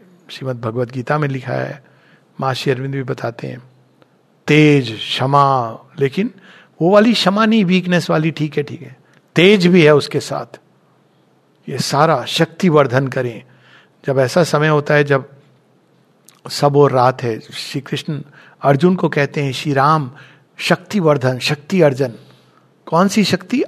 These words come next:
आत्मशक्ति। यह काम आने वाली है। इस अराजकता के बाद नई सृष्टि निश्चित है, as certain as the rising of tomorrow's sun।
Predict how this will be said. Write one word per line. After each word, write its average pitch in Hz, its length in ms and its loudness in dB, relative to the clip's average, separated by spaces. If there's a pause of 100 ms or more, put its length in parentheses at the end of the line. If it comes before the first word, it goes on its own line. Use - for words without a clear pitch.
आत्मशक्ति। - 800 -6 (520)
यह 185 260 4
काम 185 300 4
आने 147 200 4
वाली 120 300 -4
है। - 240 -18 (560)
इस 190 180 2
अराजकता 139 500 2
के 135 140 -4
बाद 131 260 -2
नई 131 320 2
सृष्टि - 480 -8
निश्चित 135 540 -4
है, 110 200 -10 (720)
as 196 400 6 (280)
certain 196 400 4
as 156 240 2
the 143 180 2
rising 147 420 2
of 139 100 -4
tomorrow's 123 680 -6
sun। 127 160 -4